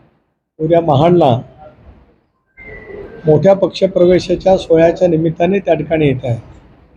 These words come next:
मी त्यांना विनंती केली, कारण तेही या बाबतीमध्ये सतत संवेदनशील असायचे, की गेले चौदा वर्ष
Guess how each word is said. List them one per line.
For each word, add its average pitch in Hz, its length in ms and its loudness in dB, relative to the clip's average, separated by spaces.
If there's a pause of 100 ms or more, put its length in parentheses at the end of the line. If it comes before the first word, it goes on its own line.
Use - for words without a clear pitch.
(600)
मी 180 100 4
त्यांना 185 260 4
विनंती 175 440 0
केली, 170 320 2
कारण 170 340 0 (300)
तेही 185 200 4
या 196 80 6
बाबतीमध्ये 170 540 -2
सतत - 260 -8
संवेदनशील 175 680 0
असायचे, 147 460 0 (920)
की 175 60 0
गेले 180 220 2
चौदा 175 360 2
वर्ष 202 360 2